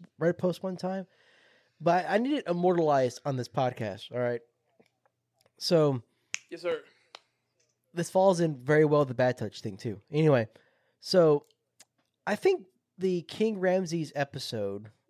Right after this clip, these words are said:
Speaker 1: came out when I was about maybe three or four years old, which if anyone listening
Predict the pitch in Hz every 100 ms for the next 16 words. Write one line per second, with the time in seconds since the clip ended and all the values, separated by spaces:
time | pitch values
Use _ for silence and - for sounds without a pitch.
0 | _ - 156 143 131 127 - 127 123 123
1 | 120 113 110 - 131 120 110 - 110 104
2 | 101 92 87 - _ _ _ _ _ _
3 | _ 175 170 - 151 - 196 185 151 175
4 | 170 151 139 131